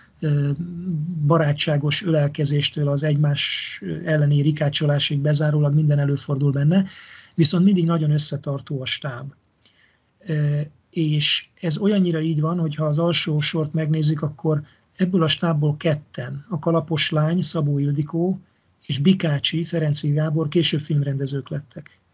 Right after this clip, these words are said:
És nyilvánvaló, hogy az inspiráció, tehát az, hogy megismerkednek a filmkészítés folyamatával, és egy olyan mesteren keresztül, amilyen Sándor Pál volt,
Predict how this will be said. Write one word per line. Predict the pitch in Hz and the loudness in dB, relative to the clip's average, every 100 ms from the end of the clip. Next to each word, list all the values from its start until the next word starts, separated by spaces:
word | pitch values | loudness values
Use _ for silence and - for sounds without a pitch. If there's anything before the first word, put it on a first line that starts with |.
| _ _ _ | _ _ _
És | - 156 | -4 4
nyilvánvaló, | 196 180 170 151 | 6 6 4 0
hogy | 156 | 0
az | 151 | 0
inspiráció, | 160 147 - 156 147 147 - 143 147 | 0 -2 -2 -2 0 -2 -2 -4 -4
tehát | 143 160 | -6 -4
az, | 156 | -2
hogy | 151 | 0
megismerkednek | 147 147 143 160 143 156 147 147 | 0 0 -2 -2 -4 -2 -4 -4
a | 143 | -4
filmkészítés | 160 151 151 147 147 143 - | -2 -2 -2 -4 -4 -6 -8
folyamatával, | - 147 143 135 151 143 143 | -4 -2 -2 -4 -4 -2 -2
és | 139 | -2
egy | 151 | 0
olyan | 151 147 | 0 2
mesteren | 143 147 - 143 131 | 2 0 0 -2 -4
keresztül, | 151 143 139 - 143 | -2 -2 -2 -2 -2
amilyen | 139 143 139 | -2 -2 -2
Sándor | 135 147 147 143 | -2 0 0 -2
Pál | 143 147 | -4 -4
volt, | 135 143 165 | -2 -2 -2